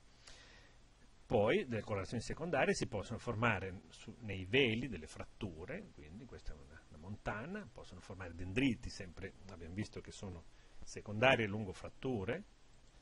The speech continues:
i veli <clears throat> di diverso colore si possono formare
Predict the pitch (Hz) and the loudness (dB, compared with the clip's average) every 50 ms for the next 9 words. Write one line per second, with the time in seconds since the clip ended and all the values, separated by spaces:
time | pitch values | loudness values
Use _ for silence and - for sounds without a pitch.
0 | - - - - - - - - - - - - - 143 123 117 127 139 139 120 | -20 -20 -20 -20 -20 -20 -20 -20 -20 -20 -20 -10 -2 0 4 10 10 12 12 10
1 | 117 123 - - - - 202 208 - 110 - - - - - - - - - - | 8 4 2 2 8 10 12 12 12 10 4 -2 -8 -14 -16 -18 -20 -18 -18 -20
2 | - - - - - - - - - - - - - - - - - 104 113 113 | -20 -20 -20 -20 -20 -20 -20 -20 -20 -20 -20 -20 -20 -12 -12 -10 -6 0 0 2
3 | 104 107 104 117 113 - - 107 113 117 117 107 101 90 - 113 - 110 110 - | 4 8 8 8 8 8 6 6 8 10 10 10 8 2 -2 -2 -2 -2 0 0
4 | 110 101 - - 104 101 104 107 101 95 87 | -2 -2 0 0 0 4 4 4 4 4 2